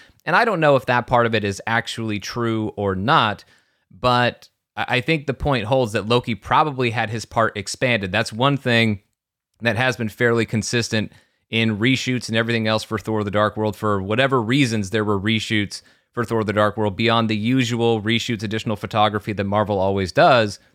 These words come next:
was expanding the role of Loki in Thor: The Dark World because of the way audiences responded to the character in this film. Now, maybe Marvel already knew that audiences were gonna respond to the character in this way, and so Loki's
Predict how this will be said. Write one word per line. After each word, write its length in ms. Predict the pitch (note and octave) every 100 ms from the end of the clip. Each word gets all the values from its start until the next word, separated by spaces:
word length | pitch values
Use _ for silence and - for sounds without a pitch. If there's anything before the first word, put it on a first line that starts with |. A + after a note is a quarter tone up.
| _ _
was 160 | B2+ B2
expanding 580 | C3+ - G2+ A2+ C3 C#3
the 100 | C#3+
role 400 | G#2 G2 A2+ -
of 200 | A#2 G2+
Loki 480 | A2+ F3 A#2+ A2 G2+
in 100 | G#2
Thor: 220 | A2 G#2+
The 100 | G2+
Dark 260 | F#2+ G2
World 180 | A2 A2
because 560 | A2 - - C3 C#3+ C3+
of 140 | B2
the 100 | C3
way 400 | A#2+ G#2+ G#2+ A2 -
audiences 560 | G#2 G#2+ G#2+ G#2 G#2 G2+
responded 480 | G2 - G2 G2
to 120 | F#2+ G2
the 80 |
character 640 | G2 - F#2 F#2 - F#2+ F#2 _ _ _
in 160 | A2+ G#2+
this 180 | G2 -
film. 280 | C#3+ C3+ C3
Now, 100 | B2
maybe 340 | C#3+ E3 E3
Marvel 380 | C#3 C3 B2+ A#2+
already 360 | A#2 A#2 A2+
knew 320 | A2 A#2+ A2 F2+
that 140 | F#2
audiences 500 | F#2+ F#2+ G2 F#2 F#2+
were 100 | G2+
gonna 160 | G2 F#2+
respond 400 | F#2 - G2+ G2
to 60 |
the 80 | F#2
character 420 | - G2+ F#2+ G2+
in 80 | F#2+
this 220 | F#2+ F#2
way, 340 | G#2 F#2+ F#2+ F2+ - - -
and 160 | G2
so 460 | - G#2+ G2+ G2 G2 _ _ -
Loki's 560 | A#2 B2 A#2+ A#2+ G#2+